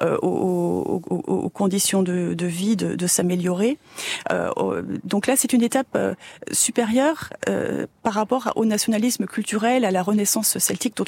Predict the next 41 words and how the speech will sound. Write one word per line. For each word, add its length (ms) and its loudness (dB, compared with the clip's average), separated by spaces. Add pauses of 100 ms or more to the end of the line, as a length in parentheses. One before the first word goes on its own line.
on 40 2
a 80 0
parlé 260 0
il 80 0
y 40 0
a, 160 -4
il 60 -4
y 80 -4
a, 160 -6
il 60 -4
y 20 -2
a 40 -4
quelques 340 -2
instants, 340 0
qui, 320 -8
qui 140 -14
passait 280 -2
par 140 0
la 80 0
réappropriation 800 0
de 60 -2
la 100 0
langue, 320 2
la, 220 0 (360)
la 80 2
création 460 0
d'une, 340 2 (300)
d'une 400 4
littérature, 920 2
d'un 200 2
corpus, 760 -2
euh, 80 0
culturel, 640 -2 (420)
euh, 420 2 (140)
qui, 140 -8
qui 180 -8
puisse 420 2 (300)
r-, 160 -2 (360)
rassembler 840 4 (240)
les, 280 2
les, 720 0